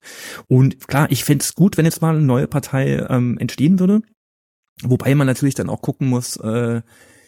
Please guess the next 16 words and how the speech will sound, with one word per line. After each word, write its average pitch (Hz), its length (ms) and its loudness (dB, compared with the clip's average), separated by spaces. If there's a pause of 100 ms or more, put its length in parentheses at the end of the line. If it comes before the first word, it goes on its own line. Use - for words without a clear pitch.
(360)
wie 135 180 4
da 123 140 4
eben 139 220 4
wieder 127 180 4
die 123 120 2
Medien 127 320 4
damit 117 240 2
umgehen. 127 320 2
So, 110 120 -4
das - 160 -6
würde 120 140 0
natürlich 117 400 0
von 113 160 -2
Anfang 131 360 0
an, 127 320 2
äh, 117 560 2